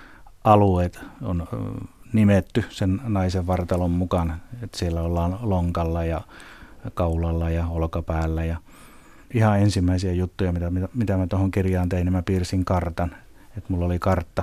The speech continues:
siitä saaresta. Sömnö on semmonen saari, minkä Wernerin isoisä on hankkinut perheelle kesämökkisaareksi joskus nuoruudessaan. Siellä on käynyt kaikki sukupolvet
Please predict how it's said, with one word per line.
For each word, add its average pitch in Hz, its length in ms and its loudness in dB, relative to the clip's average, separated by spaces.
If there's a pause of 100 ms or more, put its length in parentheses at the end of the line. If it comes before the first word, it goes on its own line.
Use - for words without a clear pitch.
(140)
siitä 82 300 -8
saaresta. 82 520 -4 (840)
Sömnö 104 500 4
on 95 200 4
semmonen 101 480 4 (220)
saari, 104 400 4
minkä 95 400 2 (360)
Wernerin 95 640 2 (160)
isoisä 92 560 2
on 90 220 0 (300)
hankkinut 92 640 -2
perheelle 90 420 -2
kesämökkisaareksi 90 1040 -4
joskus - 420 -8 (360)
nuoruudessaan. 87 920 -2 (920)
Siellä 95 300 2
on 90 60 2
käynyt 90 280 0
kaikki 95 300 0
sukupolvet 85 760 -2